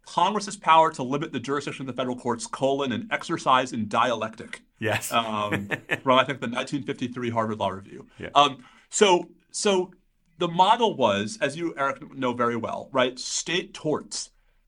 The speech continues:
Speaker 1: for federal officers. And so, you know, a federal officer, a customs officer, right, busts down your door without a warrant. You sue him for trespass.
Speaker 2: Yeah.
Speaker 1: Um, and the officer would defend and say, "I was acting under color of law." And you would say, "No, you weren't, 'cause you violated the Fourth Amendment."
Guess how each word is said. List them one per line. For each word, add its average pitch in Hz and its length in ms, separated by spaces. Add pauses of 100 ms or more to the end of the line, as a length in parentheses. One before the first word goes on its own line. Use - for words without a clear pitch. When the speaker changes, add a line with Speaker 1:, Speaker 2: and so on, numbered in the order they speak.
Speaker 1:
for 156 140
federal 131 300
officers. - 500 (160)
And 131 120
so, 127 440 (180)
you 151 100
know, 127 100
a 123 60
federal 170 300
officer, 156 340
a 127 120
customs 196 400
officer, 110 340
right, 113 260
busts 147 280
down 135 260
your 117 100
door 117 280
without 104 240
a 107 40
warrant. 98 460 (320)
You 147 140
sue 226 140
him 220 40
for 214 80
trespass. - 600 (120)
Speaker 2:
Yeah. 196 180 (100)
Speaker 1:
Um, 127 440
and 143 440
the 147 140
officer 180 280
would 170 100
defend 151 300
and 135 80
say, 139 140
"I - 20
was 123 100
acting 127 300
under 123 220
color 120 340
of 117 100
law." 117 380 (380)
And 131 100
you 135 80
would 139 140
say, 127 260
"No, 127 160
you 139 160
weren't, 160 260
'cause 135 140
you 131 80
violated 120 440
the 113 60
Fourth 110 260
Amendment." 98 340